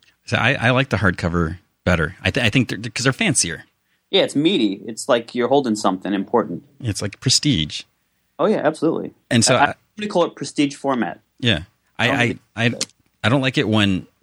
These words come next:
Speaker 1: some, they just go straight to pa-, trade paperback.
Speaker 2: You don't like that?
Speaker 1: I do not like that. I, I like, you know, put it out in hardcover first.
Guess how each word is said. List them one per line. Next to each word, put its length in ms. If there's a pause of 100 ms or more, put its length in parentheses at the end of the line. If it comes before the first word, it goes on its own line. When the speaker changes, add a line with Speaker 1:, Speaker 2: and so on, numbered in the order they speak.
(140)
Speaker 1:
some, 420
they 120
just 180
go 80
straight 240
to 60
pa-, 180
trade 220
paperback. 500 (1300)
Speaker 2:
You 120
don't 180
like 200
that? 240
Speaker 1:
I 60
do 140
not 200
like 160
that. 200 (220)
I, 80
I 180
like, 220
you 100
know, 100
put 200
it 20
out 140
in 60
hardcover 380
first. 460